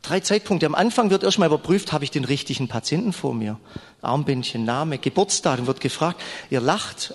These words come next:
aber das sind die Sicherheitsbarrieren. Und dann wird geschaut, ist auch an dem Bein, wo operiert wird, das Kreuz gesetzt, vom Operateur selber, am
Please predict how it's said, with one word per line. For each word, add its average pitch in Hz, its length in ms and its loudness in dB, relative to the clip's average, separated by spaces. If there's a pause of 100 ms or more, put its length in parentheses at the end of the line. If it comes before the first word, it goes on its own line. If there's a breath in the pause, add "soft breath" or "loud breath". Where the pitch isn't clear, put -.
aber 131 180 0
das 165 220 0
sind 185 260 0
die 160 140 0
Sicherheitsbarrieren. 117 1300 -2 (800 loud breath)
Und 165 420 2 (280)
dann 170 200 2
wird 180 160 -2
geschaut, 180 540 4
ist - 240 -2
auch 160 260 4
an 147 220 0
dem 175 200 6
Bein, 170 300 4
wo 156 60 4
operiert 151 420 2
wird, 139 80 2
das - 100 -2
Kreuz 185 360 0
gesetzt, - 480 -2
vom 175 240 2
Operateur 170 580 0
selber, 143 520 0
am 135 160 0